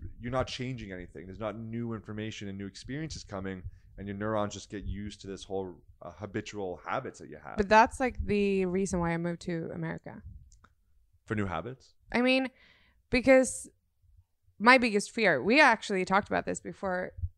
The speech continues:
Speaker 2: we started recording.
Speaker 1: We did?
Speaker 2: My biggest fear is to wake up,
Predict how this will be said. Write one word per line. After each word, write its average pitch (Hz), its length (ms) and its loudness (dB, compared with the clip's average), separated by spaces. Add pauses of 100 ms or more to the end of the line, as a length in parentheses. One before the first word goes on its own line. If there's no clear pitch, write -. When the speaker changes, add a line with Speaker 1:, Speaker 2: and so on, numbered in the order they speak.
Speaker 2:
we 185 100 -4
started 180 500 0 (240)
recording. 190 600 6
Speaker 1:
We - 80 -12
did? 113 180 -6
Speaker 2:
My 226 140 8
biggest 262 320 4
fear 175 500 2 (340)
is - 260 2
to 190 240 0
wake 208 280 4
up, 170 300 2